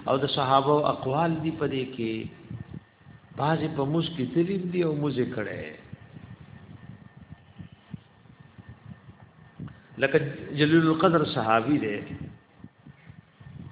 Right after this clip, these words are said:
حدیث پاک د نسائی شریف او د نورو کې راغلی.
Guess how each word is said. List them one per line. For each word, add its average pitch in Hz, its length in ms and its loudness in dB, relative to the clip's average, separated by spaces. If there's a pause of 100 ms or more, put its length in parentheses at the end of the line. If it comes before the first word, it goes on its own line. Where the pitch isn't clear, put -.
(1040)
حدیث 160 260 2 (160)
پاک 147 240 6 (120)
د - 20 0
نسائی 139 480 2
شریف 131 380 0
او 127 100 2
د 120 100 -2
نورو 135 400 0
کې 131 120 -6
راغلی. 107 560 -4